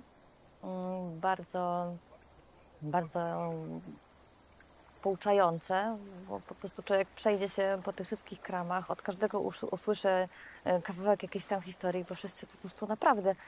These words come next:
widzę, że mają tą misję, żeby się tą historią dzielić, nie tylko po prostu uhandlować, sprzedać i mieć z dyni, tylko rzeczywiście jakby każdy klient pod tym kątem jest, e, zaopiekowany, że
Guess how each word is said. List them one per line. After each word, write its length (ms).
widzę, 200
że 120
mają 260
tą 180
misję, 280
żeby 200
się 120
tą 140
historią 500
dzielić, 300
nie 100
tylko 240
po 80
prostu 360
uhandlować, 640
sprzedać 480
i 40
mieć 200
z 380
dyni, 340
tylko 180
rzeczywiście 500
jakby 240
każdy 280
klient 300
pod 180
tym 180
kątem 280
jest, 260
e, 320
zaopiekowany, 1040
że 380